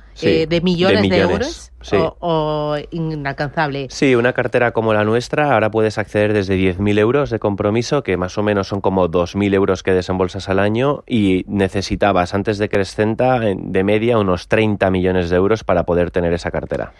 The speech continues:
Speaker 2: Ahora mismo, ¿qué vehículos tenéis abiertos?
Speaker 1: Ahora tenemos dos, uno de private equity activos reales, que invierte en inmobiliario y en infraestructuras, inmobiliario americano,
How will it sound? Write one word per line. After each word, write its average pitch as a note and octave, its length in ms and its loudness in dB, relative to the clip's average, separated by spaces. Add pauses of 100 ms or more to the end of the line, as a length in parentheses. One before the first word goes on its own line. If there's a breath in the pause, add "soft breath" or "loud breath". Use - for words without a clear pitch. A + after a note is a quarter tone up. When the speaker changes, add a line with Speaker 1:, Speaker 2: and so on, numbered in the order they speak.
(120)
Speaker 2:
Ahora G#3 240 0
mismo, F#3+ 420 -2
¿qué G#3+ 140 0
vehículos A3+ 400 -2
tenéis G3+ 300 -2
abiertos? C#3+ 680 -4 (200)
Speaker 1:
Ahora G#2+ 160 2
tenemos A2 380 2
dos, F2+ 360 0
uno G2 240 2
de F#2+ 360 2
private G2 360 2
equity F#2+ 440 -2
activos G2 440 0
reales, G#2+ 580 0 (160)
que G#2 60 -4
invierte F#2 680 2
en F#2 100 0
inmobiliario F2+ 720 2
y F2 120 0
en F2+ 80 0
infraestructuras, F#2+ 1040 -2 (400 loud breath)
inmobiliario A2+ 640 4
americano, A#2 640 0